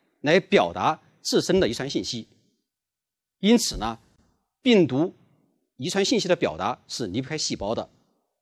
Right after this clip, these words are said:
此外，病毒的增殖方式，它不是一分为二的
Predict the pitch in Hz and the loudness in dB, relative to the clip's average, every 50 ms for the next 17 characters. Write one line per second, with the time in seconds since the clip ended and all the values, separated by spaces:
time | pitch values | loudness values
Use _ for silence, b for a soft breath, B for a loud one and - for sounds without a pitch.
0 | _ _ _ _ _ _ _ - - - - 131 180 208 - - _ _ _ _ | _ _ _ _ _ _ _ -4 -2 -2 2 2 2 2 2 -2 _ _ _ _
1 | _ _ _ _ _ _ _ _ _ _ _ - 294 262 233 196 147 - 123 135 | _ _ _ _ _ _ _ _ _ _ _ 4 6 8 8 6 4 0 -2 0
2 | 208 220 160 - - _ _ _ - - 208 214 - 160 156 160 156 165 - - | 2 4 2 2 0 _ _ _ -2 0 2 2 0 -2 -4 -4 -4 -4 -4 -6
3 | 156 - _ _ _ _ _ _ _ _ _ _ _ - 151 147 - _ - 120 | -6 -8 _ _ _ _ _ _ _ _ _ _ _ -16 -16 -16 -16 _ -10 -8
4 | 147 196 - - 170 117 - _ _ _ _ - 175 185 175 180 170 165 120 117 | -6 -6 -6 -6 -6 -8 -8 _ _ _ _ -8 -6 -4 -4 -2 -2 -2 -4 -2
5 | - 185 139 95 - 80 | 0 -2 -2 -2 -4 -12